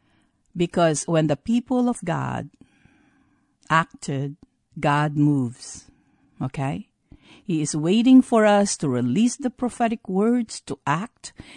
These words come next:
and then the Holy Spirit will come and empower those action and their words,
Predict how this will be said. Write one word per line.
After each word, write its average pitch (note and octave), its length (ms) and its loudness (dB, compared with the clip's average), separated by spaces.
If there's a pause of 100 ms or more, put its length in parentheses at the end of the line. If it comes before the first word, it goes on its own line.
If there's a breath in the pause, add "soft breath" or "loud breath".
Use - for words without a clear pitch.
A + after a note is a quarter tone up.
(100 loud breath)
and D3+ 180 2
then D#3+ 140 0
the D3 100 -2
Holy A#3+ 400 -2
Spirit G3+ 800 -4
will D#3 360 -4 (100)
come C#3 520 0 (300 loud breath)
and D3+ 160 2
empower D3 720 2
those C#3 320 -2
action C3+ 680 -6 (380 soft breath)
and C#3+ 200 2
their B2+ 140 0
words, B2+ 720 -4